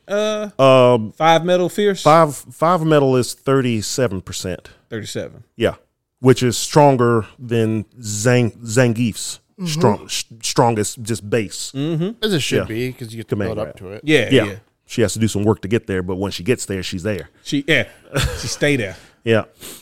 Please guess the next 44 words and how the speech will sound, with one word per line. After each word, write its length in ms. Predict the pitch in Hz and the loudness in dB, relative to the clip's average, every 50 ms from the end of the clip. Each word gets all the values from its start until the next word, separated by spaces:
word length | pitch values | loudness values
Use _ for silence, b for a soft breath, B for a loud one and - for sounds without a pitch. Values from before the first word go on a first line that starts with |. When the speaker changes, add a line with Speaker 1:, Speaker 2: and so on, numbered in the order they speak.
| B B - | B B -2
Speaker 2:
And 340 | 123 123 120 117 117 113 113 | 2 4 4 4 4 2 2
you 160 | 117 131 131 | 2 2 4
can 140 | - 127 117 | 4 4 4
build 240 | 110 139 147 147 135 | 8 8 8 8 6
the 40 | 135 | 4
medals 300 | 139 135 131 131 131 113 | 4 4 4 4 2 2
by 140 | 123 117 | 2 0
doing 240 | 117 123 127 120 117 | 2 2 0 0 0
either 180 | 113 110 113 110 | 0 0 0 0
her 140 | 98 110 - | -2 -2 -4
command 320 | - 107 113 120 117 113 | -2 0 0 0 0 2
grab 320 | 113 117 113 113 117 110 - | 2 2 2 2 2 0 0
or 200 | 135 117 110 95 | 2 2 2 2
her 120 | 107 104 | 0 -4
hit 260 | 90 - 156 - - | -2 -2 -2 -2 -2
grab. 360 | 104 98 87 71 - - - - _ _ _ _ _ _ _ _ - | -4 -8 -8 -8 -10 -18 -20 -20 _ _ _ _ _ _ _ _ 0
Now, 100 | 113 107 | 0 0
the 60 | 98 | 4
hit 160 | 90 165 - 160 | 4 4 4 6
grabs 260 | 170 160 151 139 131 | 6 4 4 4 4
don't 220 | 143 147 143 131 | 4 4 4 4
do 180 | 131 143 135 127 | 4 4 4 4
as 100 | 110 101 | 2 2
much 520 | 117 135 151 143 - - - - - - - | 2 2 2 2 0 -2 -10 -10 -10 -10 -6
because 320 | 117 117 - 120 110 101 92 | -6 -4 0 0 0 0 -2
it's 100 | 95 - | -6 -8
a 40 | 90 | -4
hit 200 | 90 147 151 - | -2 -2 -2 -2
grab, 260 | 110 107 101 101 92 | -2 -4 -4 -4 -4
so 140 | - 107 101 | -4 -4 -4
it 60 | 101 | -4
can 100 | - 101 | -4 -6
also 220 | 101 98 95 - 98 | -6 -6 -6 -6 -8
be 100 | 95 95 | -8 -8
com-, 260 | - - 117 98 92 | -6 -6 -8 -8 -8
comboed 420 | - - 123 131 135 131 139 139 143 | -8 -6 -4 -2 0 0 0 0 -2
into. 320 | 147 147 - 180 208 170 _ - | -4 -6 -6 -8 -10 -10 _ -8
Speaker 1:
Yeah, 160 | 127 113 107 | -8 -8 -6
but 120 | 98 107 | -6 -8
it 40 | 110 | -6
gives 180 | 110 117 107 110 | -6 -6 -6 -6
you 60 | 104 | -6
a 40 | 104 | -6
medal. 240 | 123 127 107 - | -6 -6 -8 -8